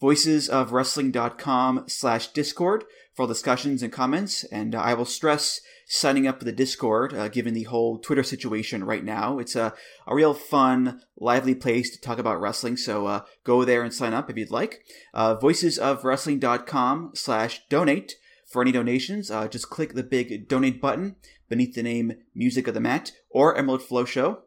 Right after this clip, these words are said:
Either one's fine, of course. If you donate, hey, thanks so much. You're awesome. And of course, rate, review,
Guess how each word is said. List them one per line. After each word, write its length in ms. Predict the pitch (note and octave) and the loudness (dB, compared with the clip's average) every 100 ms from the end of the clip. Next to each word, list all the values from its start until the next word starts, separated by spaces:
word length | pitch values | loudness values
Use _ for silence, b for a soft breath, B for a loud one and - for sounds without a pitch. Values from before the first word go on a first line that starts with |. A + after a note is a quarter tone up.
| _ | _
Either 180 | A#2 A2 | -8 -6
one's 180 | A2+ - | -6 -6
fine, 240 | A2 A2+ | -4 -4
of 80 | A2+ | -2
course. 300 | B2 C#3 - B B B B | 0 -2 -4 B B B B
If 140 | C3 | 0
you 80 | B2+ | 2
donate, 420 | C#3+ E3 F3 G3 - | 2 2 2 -2 -4
hey, 220 | B2 C3 | -2 -2
thanks 260 | C3 C3 B2+ | 0 -4 -2
so 60 | |
much. 340 | A#2 A2+ - - - | -4 -4 -6 -14 -6
You're 160 | A2+ | -2
awesome. 400 | A2+ A#2 A#2 A#2 B B B - | -2 0 -2 -2 B B B 0
And 120 | G#3 | 0
of 100 | F3+ | 2
course, 400 | E3+ D3+ - - _ _ | 2 2 -2 -10 _ _
rate, 420 | - C3 D#3 E3 - - _ _ - | -4 0 0 -2 -12 -14 _ _ -6
review, 560 | B2 A#2+ C3 C3+ B2+ | -4 2 4 4 0